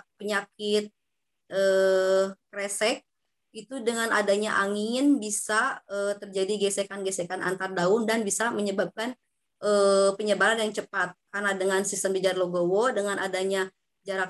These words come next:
tanam yang cukup lebar, eh, pengendalian ini atau gerak-, gesekan-gesekan tersebut dapat di-, berkurang seperti halnya dibanding dengan tegel.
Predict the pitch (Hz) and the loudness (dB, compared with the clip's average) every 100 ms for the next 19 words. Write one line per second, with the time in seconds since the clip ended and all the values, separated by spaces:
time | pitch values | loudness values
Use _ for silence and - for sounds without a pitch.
0 | - 185 185 185 185 180 180 185 170 _ | -6 -4 -2 0 0 0 -2 -6 -14 _
1 | _ - 220 247 208 190 180 190 220 285 | _ -14 -10 -6 -2 0 4 4 4 0
2 | 285 _ _ _ _ 190 190 185 185 190 | -6 _ _ _ _ -2 0 2 2 0
3 | - _ 202 214 208 202 208 202 196 208 | -8 _ -6 0 2 4 4 4 2 0
4 | 254 226 254 277 - _ 202 208 208 208 | -2 -4 -8 -8 -10 _ -6 -4 0 0
5 | 214 208 214 202 208 208 208 202 - 196 | 2 0 0 0 0 -2 -2 -4 -4 -2
6 | 233 226 202 214 220 - _ - 202 196 | -2 -2 -8 -6 -10 -12 _ -6 -2 0
7 | 196 196 196 202 190 - _ _ - 214 | 2 2 2 2 0 -6 _ _ -6 -6
8 | 220 240 214 175 170 202 - 175 - 190 | -2 2 2 0 -4 -6 -8 -14 -8 -4
9 | 185 180 175 180 180 196 214 214 190 175 | -2 -4 -4 -2 2 2 2 -2 -4 -2
10 | 185 190 185 170 170 165 165 | 0 0 0 0 0 -2 -2